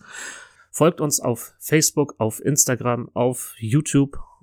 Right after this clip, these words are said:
und auf den ganzen gängigen Streaming-Diensten. Da müsst ihr einfach nur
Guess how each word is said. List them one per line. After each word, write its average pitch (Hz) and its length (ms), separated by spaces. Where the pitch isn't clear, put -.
und 127 400
auf 117 200
den 110 300
ganzen 110 520
gängigen 110 400
Streaming-Diensten. 113 1300
Da 107 160
müsst 113 220
ihr 127 100
einfach 101 320
nur 107 320